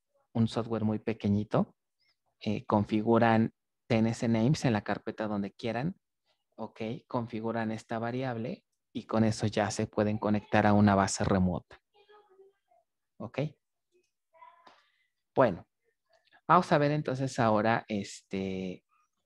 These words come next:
vistas del diccionario de datos. ¿Ok? Eh, comprobamos a nivel de procesos, a nivel de comandos, cómo, cómo, este, el modo, efectivamente, el modo compartido está habilitado,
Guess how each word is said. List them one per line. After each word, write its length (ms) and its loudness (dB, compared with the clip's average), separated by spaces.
vistas 400 4
del 160 4
diccionario 640 -2
de 100 -6
datos. 500 -12
¿Ok? 220 -8
Eh, 380 0
comprobamos 800 6
a 60 4
nivel 360 2
de 360 0
procesos, 760 0
a 60 4
nivel 360 4
de 120 0
comandos, 580 -2
cómo, 280 -2
cómo, 400 -2
este, 640 -4
el 160 2
modo, 400 2
efectivamente, 760 -2
el 60 0
modo 380 -2
compartido 600 -2
está 220 -2
habilitado, 600 0